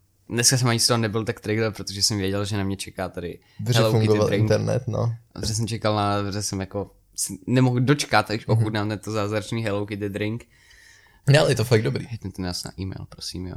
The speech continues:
Speaker 1: Prosím.
Speaker 2: Mhm.
Speaker 1: Takže, nebudem to zdržovat. Já si myslím, že se na to můžem rovnou vrhnout. Prosím, budeš mě informovat o tom, co se tento týden stalo, Matěji?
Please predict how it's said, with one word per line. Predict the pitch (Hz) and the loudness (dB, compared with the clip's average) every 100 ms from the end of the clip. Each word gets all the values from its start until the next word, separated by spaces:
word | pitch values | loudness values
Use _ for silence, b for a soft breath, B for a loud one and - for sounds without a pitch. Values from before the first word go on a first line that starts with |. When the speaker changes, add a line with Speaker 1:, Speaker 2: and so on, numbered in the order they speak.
| 120 120 _ _ - | -12 -16 _ _ -16
Speaker 1:
Prosím. | - 113 | -6 -2
Speaker 2:
Mhm. | 131 135 _ _ _ _ _ _ _ _ _ _ - - - _ _ - - _ _ _ _ _ _ _ - - _ _ _ _ _ - _ - | -2 -4 _ _ _ _ _ _ _ _ _ _ -14 -14 -14 _ _ -20 -20 _ _ _ _ _ _ _ -20 -20 _ _ _ _ _ -18 _ -4
Speaker 1:
Takže, | 131 110 90 98 _ | -2 0 -2 -4 _
nebudem | 113 110 107 | -6 -2 -2
to | 113 | -4
zdržovat. | 107 98 92 98 - - _ _ _ _ - _ _ - - | -6 -6 -4 -4 -6 -20 _ _ _ _ -20 _ _ -20 -8
Já | |
si | - 98 | -6 -4
myslím, | 95 95 | -4 -6
že | 92 95 92 | -6 -8 -2
se | - | -2
na | 117 | -2
to | 110 | -6
můžem | 110 110 104 _ _ - | -4 -4 -6 _ _ -8
rovnou | 104 110 110 120 | -4 -2 -2 -2
vrhnout. | 123 127 123 98 - b b b | -2 -4 -4 -6 -8 b b b
Prosím, | 123 135 160 151 - | -2 0 0 0 -2
budeš | 123 113 123 - | -6 -4 -4 -4
mě | 147 | -4
informovat | 131 123 123 117 113 117 - b b _ - | -4 -2 -2 -2 -2 -4 -6 b b _ -10
o | 202 | -6
tom, | 135 104 104 | -2 -2 -4
co | - | -4
se | 107 117 | -4 -6
tento | - 110 104 | -4 -4 -4
týden | 113 107 113 113 | -6 -4 -4 -2
stalo, | - - 87 | -4 -4 -4
Matěji? | 107 120 151 139 90 | -4 0 2 2 0